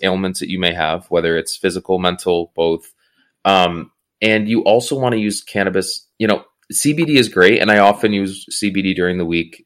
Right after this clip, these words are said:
uh, for, like, my, when I'm in meetings, um, when I'm just, you know, mainly doing the social part of my work and still wanna be focused. But when I get to the part of my job where,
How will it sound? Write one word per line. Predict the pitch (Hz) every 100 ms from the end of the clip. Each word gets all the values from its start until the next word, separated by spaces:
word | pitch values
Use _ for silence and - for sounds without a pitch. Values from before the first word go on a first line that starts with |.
| -
uh, | 87 85 80 - -
for, | - 92 87 82
like, | 80 78 78 - -
my, | 78 82
when | 80
I'm | 78
in | 78
meetings, | 113 120 113 110 - - -
um, | 82 78 78 78 - _ - _ _
when | 90 85 82 -
I'm | 82 82
just, | 90 85 - 90
you |
know, | 85 80 - _ -
mainly | 107 139 143 131
doing | 110 113 107
the | 95
social | - 95 98 120
part | - 135
of | 139 139
my | 143
work | 139 151 151 -
and | 104 98
still | - 110 107
wanna | 104 98
be | 92 87
focused. | - 95 - 151 156 - - - - - _ -
But | 123
when | 120 120
I | 131
get | 139 147
to | 170
the | 135
part | - - 113 113 -
of | 92 101
my | 98
job | 92 95 92 90
where, | 87 90 90 87 85 -